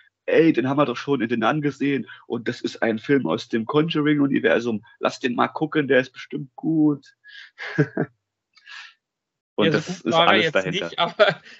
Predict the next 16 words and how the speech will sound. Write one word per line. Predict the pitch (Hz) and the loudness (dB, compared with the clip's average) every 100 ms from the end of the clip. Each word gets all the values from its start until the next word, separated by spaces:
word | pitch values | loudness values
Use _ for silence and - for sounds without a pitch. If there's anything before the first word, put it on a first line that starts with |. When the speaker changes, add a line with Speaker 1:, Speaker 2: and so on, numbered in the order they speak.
| - - | -18 -6
Speaker 2:
<laughs> | 190 - 175 - - | -6 -6 -16 -18 -12
das | - 156 | -6 -4
ist | 220 | 0
für | 220 208 | 2 2
mich | 226 | 2
jetzt | 214 208 | 2 2
auch | 185 185 | 0 2
der | 208 190 185 _ | 2 2 0 _
schlechteste | - 165 165 202 190 - 156 | -12 2 2 2 -8 -8 -10
Film | - 170 175 | -4 -4 -4
in | |
diesem | 170 151 160 | -6 -8 -2
ganzen, | 147 151 160 - 160 156 147 | 2 2 0 -6 -6 -6 -4
äh, | 147 143 143 | 0 2 2
Franchise, | 143 - 143 160 175 160 175 - _ _ _ _ _ _ - | 0 0 0 0 2 4 2 -2 _ _ _ _ _ _ -2
ähm, | 139 135 135 135 131 127 | 2 4 2 0 -4 -8